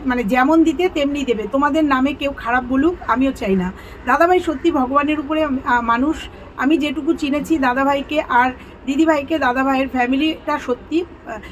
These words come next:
ভাগ্য করে, ভাগ্য করে লাগে। এরকম ফ্যামিলি পেতে গেলে। হ্যাঁ তো, সেই জন্যই তো আজকে আমাদের প্রতিবাদ। আজকে যদি ও ছ্যাবলা হতো, সত্যি সত্যি ছ্যাবলা হতো, খারাপ মানুষ হতো,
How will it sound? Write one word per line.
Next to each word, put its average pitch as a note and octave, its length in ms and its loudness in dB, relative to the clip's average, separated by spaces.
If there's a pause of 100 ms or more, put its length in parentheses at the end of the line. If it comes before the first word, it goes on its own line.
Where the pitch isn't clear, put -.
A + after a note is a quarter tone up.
(180)
ভাগ্য B3+ 320 0
করে, D4+ 220 2 (760)
ভাগ্য B3+ 600 2 (340)
করে D4 200 4
লাগে। A3 360 2 (640)
এরকম D4 340 2
ফ্যামিলি C4+ 380 2
পেতে B3+ 260 -2
গেলে। G#3+ 180 -2
হ্যাঁ D#4+ 280 6
তো, G#3+ 200 0 (260)
সেই E4 280 4
জন্যই D#4+ 500 2
তো G4+ 120 0
আজকে E4 260 2
আমাদের D4+ 300 4
প্রতিবাদ। B3+ 480 -2 (320)
আজকে C4 280 0
যদি F4 220 4
ও E4+ 60 -2
ছ্যাবলা C#4 380 2
হতো, D4+ 220 0
সত্যি C#4 280 -4
সত্যি D4+ 340 -2
ছ্যাবলা C#4 320 2
হতো, B3+ 300 -2 (320)
খারাপ E4 300 4
মানুষ D#4+ 320 4
হতো, A3+ 260 -6